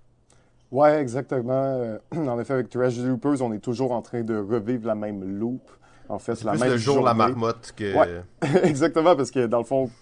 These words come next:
Speaker 1: euh, dans Tragedy Looper, à un certain point, les joueurs vont perdre, ils vont devoir recommencer la game du début et recommencer à essayer de, de pas perdre, en fait. Euh, <laughs> donc, il y a un petit peu cet aspect-là, en effet.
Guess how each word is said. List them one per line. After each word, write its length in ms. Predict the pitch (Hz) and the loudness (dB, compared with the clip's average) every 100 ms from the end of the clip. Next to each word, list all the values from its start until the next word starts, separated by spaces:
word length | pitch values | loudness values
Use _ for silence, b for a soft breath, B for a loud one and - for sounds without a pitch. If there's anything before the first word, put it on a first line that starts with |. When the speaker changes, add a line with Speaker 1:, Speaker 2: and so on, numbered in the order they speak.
| B B B B - | B B B B 0
Speaker 1:
euh, 240 | 110 113 | 2 2
dans 180 | 110 117 | 0 0
Tragedy 340 | 131 120 123 113 | 0 0 -2 -2
Looper, 240 | 143 143 139 | -2 -2 -2
à 60 | 117 | -2
un 140 | 120 | -4
certain 280 | 120 123 120 | -4 -4 -4
point, 160 | 131 | -2
les 100 | 123 | 0
joueurs 200 | 113 120 | 0 0
vont 160 | 113 110 | 0 -2
perdre, 400 | - 143 147 139 | 0 2 0 -2
ils 80 | 113 | -8
vont 100 | 107 | -6
devoir 300 | 110 107 110 | -6 -4 -4
recommencer 440 | 117 127 120 117 117 | -4 -2 -2 -4 -4
la 100 | 110 | -4
game 160 | 117 | -4
du 100 | 110 | -6
début 440 | 110 107 113 113 98 | -8 -6 -4 -4 -6
et 40 | - | -8
recommencer 560 | _ 127 110 104 - 117 | _ -4 -4 -6 -6 -6
à 60 | 104 | -6
essayer 260 | - 107 | -8 -8
de, 240 | 101 98 92 b - | -6 -8 -10 b -20
de 60 | |
pas 140 | - 101 | -10 -10
perdre, 280 | - - - | -10 -18 -20
en 60 | |
fait. 180 | - - _ B B - - | -18 -18 _ B B -18 -14
Euh, 360 | 87 90 95 117 139 | -12 -8 -6 -4 -4
<laughs> 140 | 139 | -4
donc, 360 | 123 107 95 - | -6 -8 -10 -8
il 60 | 107 | -6
y 40 | |
a 40 | 107 | -4
un 60 | |
petit 180 | 104 - | -6 -8
peu 100 | 131 | -8
cet 180 | 123 101 | -6 -8
aspect-là, 380 | 85 - 95 92 | -12 -12 -10 -10
en 80 | 85 | -12
effet. 180 | 90 | -16